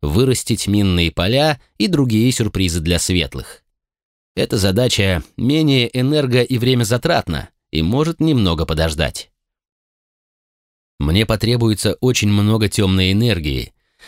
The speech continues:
так что все свободные очки характеристик отправляются в темный источник.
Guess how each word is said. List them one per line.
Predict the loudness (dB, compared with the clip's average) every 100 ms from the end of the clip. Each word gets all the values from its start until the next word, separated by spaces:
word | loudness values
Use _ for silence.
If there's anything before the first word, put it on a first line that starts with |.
| -20 _
так | -2 -2
что | -2 0
все | 0 0
свободные | 0 0 0 2 0 0
очки | -2 -4
характеристик | -2 -2 0 0 0 -2 -4 -2
отправляются | -4 -2 -2 0 0 0 -2 -2 -4
в | -4
темный | -2 0 0 2 0
источник. | -2 -4 -4 -6 -10